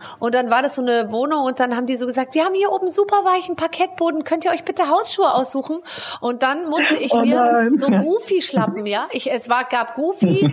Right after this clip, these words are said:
Speaker 2: <laughs>
Speaker 1: äh, Snoopy, äh, Mickey Mouse, aber so riesige, weißt du, so riesige. Und dann stand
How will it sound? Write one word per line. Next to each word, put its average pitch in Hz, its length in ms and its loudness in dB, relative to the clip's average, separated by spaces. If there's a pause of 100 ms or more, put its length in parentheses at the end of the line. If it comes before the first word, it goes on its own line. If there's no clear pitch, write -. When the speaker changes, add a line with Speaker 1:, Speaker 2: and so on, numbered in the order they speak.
(120)
Speaker 2:
<laughs> 359 140 -2
Speaker 1:
äh, 240 120 -2
Snoopy, 381 800 0 (240)
äh, 262 260 0
Mickey 339 320 0
Mouse, 320 380 0
aber 262 220 -2
so 269 100 -2
riesige, 269 580 2
weißt 262 220 2
du, 302 80 4
so - 80 2
riesige. 330 420 0
Und 240 120 -2
dann 240 100 -4
stand 262 240 -2